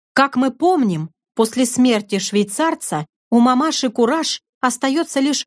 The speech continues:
глухонемая дочь Катрин. Однако сама мамаша Кураж пребывает в благом расположении духа, потому что ей удалось урвать дешевые льняные рубахи,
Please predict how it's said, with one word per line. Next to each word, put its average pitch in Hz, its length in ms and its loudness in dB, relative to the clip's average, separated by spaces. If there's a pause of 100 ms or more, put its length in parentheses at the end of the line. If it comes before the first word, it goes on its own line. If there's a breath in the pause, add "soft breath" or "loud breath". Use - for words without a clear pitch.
глухонемая 269 760 2
дочь 262 280 -2
Катрин. 220 600 -4 (720)
Однако 214 640 0
сама 233 500 0
мамаша 233 540 0
Кураж 196 520 -2 (300)
пребывает 226 560 2
в 208 100 -4
благом 254 440 2
расположении 277 760 0
духа, 226 520 -2 (560)
потому 233 340 2
что - 220 -2
ей 240 340 0
удалось 233 720 0 (120)
урвать 226 520 2
дешевые 269 580 0
льняные 262 480 4
рубахи, 240 720 0